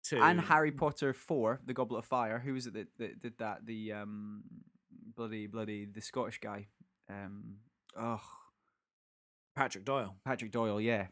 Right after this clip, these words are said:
Speaker 2: That,
Speaker 1: Patrick
Speaker 2: I thought that
Speaker 1: Doyle. I,
Speaker 2: Patrick
Speaker 1: I,
Speaker 2: Doyle did
Speaker 1: I
Speaker 2: a good
Speaker 1: also,
Speaker 2: job with that.
Speaker 1: I, I also don't think Harry Potter's a good example of that because obviously the tone and the music matures as the characters,
Speaker 2: Right.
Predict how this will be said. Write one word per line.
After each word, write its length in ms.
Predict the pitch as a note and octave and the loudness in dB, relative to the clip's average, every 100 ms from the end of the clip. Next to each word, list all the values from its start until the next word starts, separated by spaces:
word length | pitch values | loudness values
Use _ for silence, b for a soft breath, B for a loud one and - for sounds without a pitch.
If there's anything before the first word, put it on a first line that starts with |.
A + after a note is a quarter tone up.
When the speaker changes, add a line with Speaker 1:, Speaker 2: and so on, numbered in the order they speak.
| - | -4
Speaker 2:
That, 180 | C#3 C3+ | -2 2
Speaker 1:
Patrick 260 | D3 C3+ D#3+ | 0 2 4
Speaker 2:
I 20 | |
thought 60 | C#3 | 6
that 20 | C3+ | 6
Speaker 1:
Doyle. 120 | B2+ - | 2 2
I, 160 | C3+ | 0
Speaker 2:
Patrick 180 | A#2 G2+ C#3 | 2 2 6
Speaker 1:
I, 40 | |
Speaker 2:
Doyle 80 | D3 | 8
did 60 | D3 | 8
Speaker 1:
I 40 | |
Speaker 2:
a 40 | |
good 60 | D3 | 8
Speaker 1:
also, 220 | D#3+ - | 6 6
Speaker 2:
job 120 | D#3+ | 4
with 80 | G#2 | 4
that. 100 | A#2+ | 4
Speaker 1:
I, 200 | C#3 C#3+ - | 4 4 2
I 180 | C3+ C#3 | 2 4
also 260 | D3 D#3+ | 2 0
don't 240 | D3 C#3 A#2+ | 0 -2 -4
think 580 | - C3 A#2+ - - - _ _ _ _ | -4 -4 -4 -12 -20 -20 _ _ _ _
Harry 260 | - B2 A2+ | -4 -2 0
Potter's 340 | A2+ A2+ A2 | -4 -4 -6
a 20 | |
good 140 | A2 G#2+ | -4 -4
example 440 | G2+ G#2+ G2+ A2+ | -2 -4 -4 -6
of 80 | G2+ | -4
that 140 | G2 | -6
because 200 | F#2+ A2 | -6 -4
obviously 460 | A2 G2+ G#2 A2 G2+ | -4 -4 -4 -4 -6
the 160 | F#2+ G2+ | -8 -12
tone 440 | - G#2+ G#2 G#2 G2+ | -6 -4 -4 -6 -6
and 280 | G2+ G2 F#2 | -6 -8 -10
the 100 | G2 | -8
music 420 | G2+ G2 G2 - | -8 -6 -8 -8
matures 600 | G2 - A2 G2+ F#2+ G2 | -10 -6 -4 -2 -2 -4
as 140 | F#2 | -8
the 60 | - | -10
characters, 760 | - G2 F#2 - G2 F#2 F2+ F#2+ | -8 -8 -8 -10 -10 -8 -8 -4
Speaker 2:
Right. 200 | A2 G2 | -2 -4